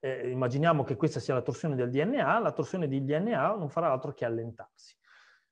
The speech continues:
Al contrario, per emozioni negative, di paura, eccetera, mm, le informazioni porteranno il D N A, cioè danno proprio l'informazione al D N A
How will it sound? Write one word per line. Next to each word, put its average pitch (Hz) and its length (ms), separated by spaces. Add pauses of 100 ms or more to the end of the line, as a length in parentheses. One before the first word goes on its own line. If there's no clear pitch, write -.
(220)
Al 208 180
contrario, 202 720
per 123 140
emozioni 127 400
negative, 151 680
di 127 120
paura, 143 680
eccetera, 170 720 (600)
mm, 123 480
le 190 120
informazioni 196 800
porteranno 151 1000
il 147 180
D 147 180
N 180 100
A, 135 120
cioè 156 160
danno 147 260
proprio 202 260
l'informazione 156 580
al 120 60
D 139 120
N 220 140
A 139 240